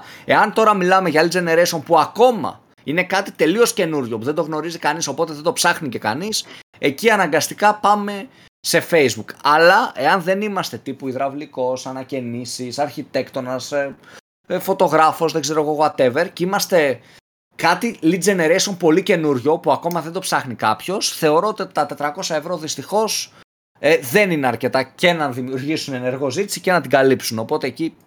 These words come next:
δεν, δεν δουλεύει το πλάνο, απλά θα πω, και, ε, μαζεύουμε παραπάνω χρήματα. Αυτά για το lead. Πάμε να πούμε έτσι και δύο-τρία πραγματάκια για, για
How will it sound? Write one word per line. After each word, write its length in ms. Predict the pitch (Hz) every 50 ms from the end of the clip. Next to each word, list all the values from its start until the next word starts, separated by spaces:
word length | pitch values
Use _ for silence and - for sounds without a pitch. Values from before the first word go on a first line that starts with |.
| _ _
δεν, 360 | 135 123 151 156 156 147 120 -
δεν 160 | - 131 151
δουλεύει 280 | 139 143 139 143 143 135
το 100 | - 117
πλάνο, 300 | - 131 120 117 107 92
απλά 200 | 90 92 101 95
θα 140 | 92 98 -
πω, 260 | - 202 202 190 - - - - - _ _ _ -
και, 260 | - 160 156 143 - - _ _ _ _ _ _ - - 175 -
ε, 160 | 175 165 135 127
μαζεύουμε 440 | 139 135 139 135 156 139 143 143
παραπάνω 380 | - 131 120 120 120 135 135 123
χρήματα. 500 | - - 123 117 107 92 80 - 95 - _ _ - - _ _ _
Αυτά 400 | - 117 113 - - - 214 214
για 140 | 185 151 123
το 100 | - 104 104
lead. 260 | 101 101 117 143 143 - - _ _ _ _ _
Πάμε 280 | - 175 214 247 233 226
να 160 | 190 160 156
πούμε 240 | - 180 185 190 202
έτσι 120 | 214 -
και 80 | - 170
δύο-τρία 320 | 143 170 175 175 208 202
πραγματάκια 720 | 196 - 175 143 135 117 113 - - 127 151 160 - - 170
για, 560 | 135 117 135 120 113 110 107 104 98 90 78 98
για 180 | 101 117 127